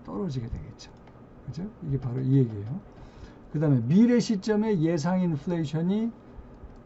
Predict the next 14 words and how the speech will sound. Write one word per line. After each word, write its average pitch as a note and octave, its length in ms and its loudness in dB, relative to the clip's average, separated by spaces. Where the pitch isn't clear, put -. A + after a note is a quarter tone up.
높아졌다. E3 640 6
그러면은 G3 580 4
인플레이션이 G#3+ 720 6
높아지면 F3+ 520 4
이제 D#3+ 160 0
명목금리, D3+ 720 4
채권의 F3+ 540 -2
금리가 E3 440 2
올라가기 C3+ 420 4
때문에 C3+ 300 2
채권 G3 400 0
투자하는 G3+ 920 0
입장에서는 F3 680 0
좀 F3 180 -4